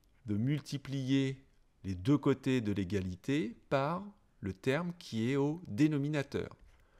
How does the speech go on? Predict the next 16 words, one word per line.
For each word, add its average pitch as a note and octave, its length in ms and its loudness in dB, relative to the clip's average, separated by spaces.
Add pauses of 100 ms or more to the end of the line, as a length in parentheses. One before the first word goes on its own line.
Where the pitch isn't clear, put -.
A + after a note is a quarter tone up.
(200)
Donc E2 100 -10
je D#2+ 80 -8
vais F2+ 120 -2
multiplier F2 720 -4
par B2 360 -2 (280)
trois F#2 320 -4
x D#3 200 -4
moins C3+ 140 0
trois, - 340 -8 (840)
et F#2 60 -10
ici G2 460 -6
par G#2 440 0 (540)
trois G#2+ 260 0
x - 180 -6
moins A#2+ 140 -2
trois. - 320 -10